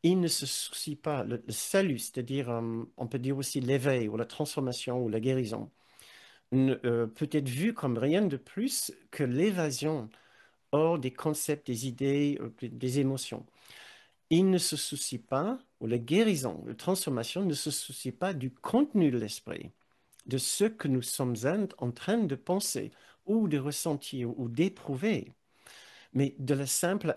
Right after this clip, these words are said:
affirmation qu'il pense, qu'il éprouve, qu'il ressent. Euh, Kenneth Wapnick, il nous disait, et je ne sais pas combien de fois, il a dit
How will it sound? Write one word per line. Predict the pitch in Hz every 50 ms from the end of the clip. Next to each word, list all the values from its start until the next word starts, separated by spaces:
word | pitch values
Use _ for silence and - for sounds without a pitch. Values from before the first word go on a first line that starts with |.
| - -
affirmation | 175 160 - - - 156 135 135 147 160 147 - - - 190 170 123 110 - _ _ _ _ _ _ _ -
qu'il | - - 170 156
pense, | - - 196 185 165 139 - - - - - - - _ _ -
qu'il | - - 143 139
éprouve, | 143 139 - - - - 190 185 147 120 104 104 - -
qu'il | - - - 139 131
ressent. | 127 143 131 - - - 127 98 - - _ _ _ _ _ _ _ _ _ _ _ _ _ _ _ _ - - - - - - - _ _ - 117
Euh, | 113 113 113 113 110 113 110 104 110 - - _ _ _ - -
Kenneth | - 208 233 254 240 247 -
Wapnick, | 160 156 - - 123 107 110 - - - _ _ _ _ -
il | 143 143
nous | 147 143
disait, | 131 143 131 120 131 123
et | - 139
je | 120 131
ne | 135
sais | - - 143
pas | - 160 160
combien | - - 143 123 117 117 110
de | 107 107
fois, | - - 113 104 123 139 - _ _ _ _ -
il | 147 143 131
a | 131 131
dit | 123 139 170 202 226 233